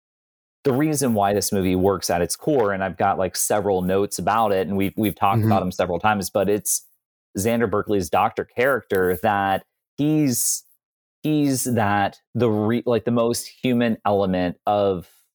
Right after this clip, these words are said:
Speaker 1: of this movie is, like, because he's known the entire fucking time, and he's known everything that he's doing. And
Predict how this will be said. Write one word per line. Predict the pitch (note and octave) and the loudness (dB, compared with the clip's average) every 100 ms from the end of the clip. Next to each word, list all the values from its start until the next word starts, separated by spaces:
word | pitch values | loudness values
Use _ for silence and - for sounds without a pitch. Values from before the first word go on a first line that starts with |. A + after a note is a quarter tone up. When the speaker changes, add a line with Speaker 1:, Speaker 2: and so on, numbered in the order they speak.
| _ _ _ - | _ _ _ 0
Speaker 1:
of | G2+ F2+ | 0 2
this | F2+ - | -2 -2
movie | G#2+ A2 F#2+ F#2 | 0 0 2 0
is, | F2+ | 0
like, | - - | -2 -2
because | A2 G2+ - _ _ | 0 -2 -4 _ _
he's | C3 A#2 | -2 -2
known | C#3+ D#3+ D3 B2 _ _ | 0 0 0 -2 _ _
the | B2+ | 0
entire | A#2+ A#2 - C3+ C3+ C#3 B2+ | 0 0 -4 -2 0 2 0
fucking | - - A#2 B2 G#2 | -2 -2 0 0 0
time, | - G2+ F#2 | 0 0 0
and | F2+ | 0
he's | G#2+ C3 | -2 0
known | B2+ A#2+ _ - | 0 -2 _ -2
everything | B2 C3+ A#2+ A#2 G2+ | 0 0 0 0 0
that | E2+ | 0
he's | F2 D#2+ | 0 -2
doing. | - F2+ D#2+ D2+ D#2 F#2 _ _ _ - | -2 0 0 -2 -4 -10 _ _ _ -4
And | G#2+ G#2 G2+ G2+ G2+ G2+ G2+ F#2+ | -2 0 0 0 0 2 2 0